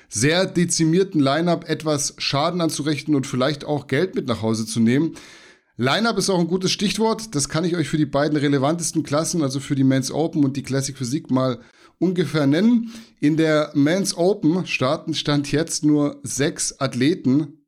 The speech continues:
wenn man die fixen Absagen schon abzieht.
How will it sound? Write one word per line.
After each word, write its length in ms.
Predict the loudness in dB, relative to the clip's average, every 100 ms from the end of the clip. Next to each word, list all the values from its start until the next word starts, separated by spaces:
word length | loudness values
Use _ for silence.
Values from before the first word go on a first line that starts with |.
| -6
wenn 220 | 0 2
man 180 | 2 0
die 400 | 0 0 0 -2
fixen 420 | -10 -8 -6 -4
Absagen 560 | -4 -4 -4 -2 -2 -2
schon 160 | -6 -4
abzieht. 580 | -6 -4 -4 -4 -6